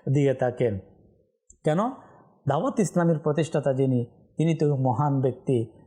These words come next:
যিনি আল্লাহ এবং তার রসুলের, সাহাবা একরামের, আহলে বাইতের আদর্শ মানুষের কাছে তিনি প্রচার করে যাচ্ছে। তাদের আদর্শ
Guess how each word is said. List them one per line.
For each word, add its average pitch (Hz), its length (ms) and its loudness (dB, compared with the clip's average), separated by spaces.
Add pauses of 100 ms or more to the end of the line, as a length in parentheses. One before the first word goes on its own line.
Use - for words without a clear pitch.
যিনি 143 280 2
আল্লাহ 151 320 2
এবং 143 240 0
তার 123 140 0
রসুলের, 131 720 0
সাহাবা 143 440 -2
একরামের, 135 480 0 (120)
আহলে 156 300 0
বাইতের 135 720 0
আদর্শ 202 440 -2 (500)
মানুষের 202 500 2
কাছে 151 380 0 (260)
তিনি 143 160 2
প্রচার 151 440 0
করে 143 220 0
যাচ্ছে। 123 380 0
তাদের 131 300 0
আদর্শ 120 440 0